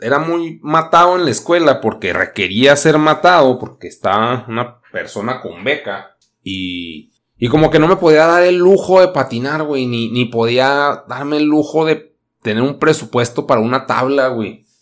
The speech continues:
Tuve una, mi primera tabla a los veintitrés años, güey, entonces, pues, ya empecé viejo, ya no estaba chicloso, güey, entonces cuando me caía y seguía en la escuela,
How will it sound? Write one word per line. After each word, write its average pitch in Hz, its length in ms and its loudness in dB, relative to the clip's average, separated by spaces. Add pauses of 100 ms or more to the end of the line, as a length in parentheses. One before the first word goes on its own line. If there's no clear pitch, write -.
Tuve 131 160 -4
una, 151 180 0
mi 131 200 -4
primera 113 340 -2
tabla 135 260 2
a 151 40 0
los 147 160 -2
veintitrés 104 580 -6
años, 104 360 -4
güey, 80 180 -12
entonces, 98 840 -10 (240)
pues, 110 140 -6
ya 113 60 -2
empecé 135 340 0
viejo, 107 500 -4
ya 101 160 -4
no 110 140 -6
estaba 117 400 -2
chicloso, 101 600 -6
güey, 110 480 -4
entonces 104 420 -8
cuando 95 240 -6
me 82 160 -14
caía 92 560 -6
y 113 80 -10
seguía 101 300 -6
en 120 100 -4
la 147 60 -4
escuela, 147 840 -4